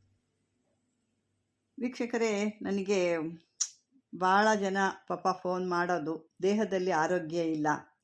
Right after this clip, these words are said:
ನಾವು ಎಷ್ಟು ಹಾಸ್ಪಿಟ್ಲಿಗೆಲ್ಲ ಹೋಗಿ ಬಂದಿದ್ವಿ, ಮಾಟ ಮಂತ್ರ ತಂತ್ರದೆಲ್ಲ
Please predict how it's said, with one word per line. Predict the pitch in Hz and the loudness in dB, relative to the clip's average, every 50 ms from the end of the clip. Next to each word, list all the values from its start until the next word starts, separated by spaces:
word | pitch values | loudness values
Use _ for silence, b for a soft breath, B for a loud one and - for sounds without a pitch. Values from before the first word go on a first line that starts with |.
| _ _ _ _ _ _ _ _ _ _ _ _ _ _ _ _ _ _ _ - | _ _ _ _ _ _ _ _ _ _ _ _ _ _ _ _ _ _ _ -8
ನಾವು | - 175 175 170 | -6 -4 -2 0
ಎಷ್ಟು | 175 180 180 175 - - - - 214 202 - - _ - | 0 0 0 -2 -4 -4 0 2 2 2 0 -2 _ -2
ಹಾಸ್ಪಿಟ್ಲಿಗೆಲ್ಲ | 170 185 196 190 - - 202 190 - 190 175 185 180 180 | 0 0 0 0 -2 -4 -4 -4 -4 -2 -2 0 0 2
ಹೋಗಿ | 185 185 170 175 175 160 147 | 2 2 2 0 -2 -2 -2
ಬಂದಿದ್ವಿ, | 151 165 160 160 160 147 147 160 165 165 156 156 - B B B B B | -2 -2 0 -2 -2 -2 -2 -2 -2 -2 -4 -6 -10 B B B B B
ಮಾಟ | 165 170 170 170 170 180 | -4 -2 -2 0 0 0
ಮಂತ್ರ | 175 175 170 170 160 180 175 | 0 0 -2 -4 -4 -6 -6
ತಂತ್ರದೆಲ್ಲ | 165 - 175 165 156 156 165 160 156 160 156 160 | -6 -4 -4 -4 -4 -4 -4 -4 -2 -2 0 2